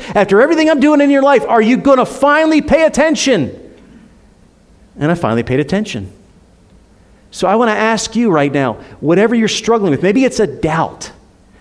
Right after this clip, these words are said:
It's a doubt about who God is. Or an old understanding of who God is,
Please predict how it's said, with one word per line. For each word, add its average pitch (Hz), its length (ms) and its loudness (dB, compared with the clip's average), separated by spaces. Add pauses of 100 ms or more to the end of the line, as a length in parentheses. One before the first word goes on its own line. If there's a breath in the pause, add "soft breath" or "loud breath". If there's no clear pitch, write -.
It's - 100 -12
a 156 60 -4
doubt 190 340 -2
about 156 220 -2
who 196 240 -4
God 170 240 0
is. - 560 -6 (720 soft breath)
Or 156 320 0
an 151 240 0
old 185 180 2
understanding 170 720 0
of 120 120 -4
who 127 120 -4
God 110 300 -4
is, 95 400 -8